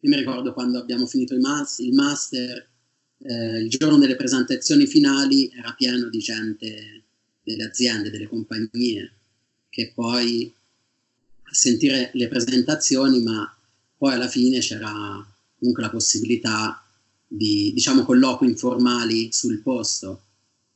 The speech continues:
Anzi, è questo proprio il modo in cui ho, ho trovato il lavoro che avrei iniziato un mese dopo in Galles,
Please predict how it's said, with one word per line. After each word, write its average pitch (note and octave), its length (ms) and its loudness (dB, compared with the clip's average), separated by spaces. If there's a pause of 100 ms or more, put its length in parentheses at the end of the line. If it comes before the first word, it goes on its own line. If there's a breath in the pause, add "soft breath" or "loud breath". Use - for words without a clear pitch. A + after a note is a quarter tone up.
(160)
Anzi, C3 300 0
è - 80 -6
questo B2+ 260 0
proprio A#2 280 -2
il A#2 120 0
modo A2+ 300 2
in G#2 140 0
cui G#2+ 280 0
ho, G2+ 380 -6 (260)
ho - 140 -10
trovato A2 420 -2 (400)
il A#2+ 120 2
lavoro A2+ 360 0
che A2 100 -4
avrei G#2 180 0
iniziato G#2+ 480 0
un G#2+ 100 -2
mese G#2+ 600 0
dopo A2+ 400 -2
in G#2 120 4
Galles, A2 680 2